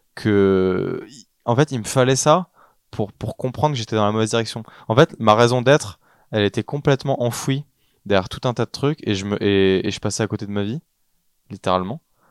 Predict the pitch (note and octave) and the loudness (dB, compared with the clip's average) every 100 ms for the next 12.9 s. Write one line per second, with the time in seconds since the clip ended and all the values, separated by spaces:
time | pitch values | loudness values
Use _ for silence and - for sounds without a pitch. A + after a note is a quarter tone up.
0 | _ - G2+ - G2+ G2 G#2+ C3 A#2 G2 | _ -8 -6 -2 0 2 0 0 2 2
1 | F2 A2+ B2+ C3+ C3 A2 G#2+ G2+ A2 - | 2 2 2 2 -2 -2 -2 0 -2 -2
2 | A#2+ D3+ _ _ - G2+ G2 - F#2+ G#2 | -6 -6 _ _ -6 -2 -2 -4 0 2
3 | A#2 - _ _ _ - B2+ B2 G#2 G#2 | 2 0 _ _ _ -6 0 2 2 0
4 | B2+ - - _ _ _ - G#2 G2 G2 | 0 -6 -20 _ _ _ -6 -6 -2 -2
5 | F#2 G2 G2+ - F#2+ - C3 B2+ B2+ C#3 | 0 0 -2 -2 -6 -6 -4 0 2 2
6 | D3 G2 _ _ _ _ _ - G2+ F#2+ | 0 -4 _ _ _ _ _ -6 0 2
7 | F#2 F2+ E2+ E2+ - - - D#3 C3 C3+ | 4 4 2 0 -2 -6 -6 -4 0 -2
8 | - A#2+ C#3 E3+ _ _ - C#3+ C#3+ B2+ | 2 0 0 -4 _ _ -2 0 0 0
9 | B2+ B2 A2+ A2 C3+ - _ - G#2+ G2 | 2 4 4 4 0 -4 _ -2 2 4
10 | F#2+ F#2+ - - A2 F#2 G2 G2+ A#2 A2 | 4 2 -2 -2 -2 -2 -6 0 2 4
11 | G2 F#2 F2+ - - B2+ A2+ G#2 G2 G2 | 4 4 2 -2 -4 -4 -2 -2 -4 -6
12 | B2 A2 G2 G2 - E3 G2 G3 | -10 -8 -10 -12 -12 -12 -10 -10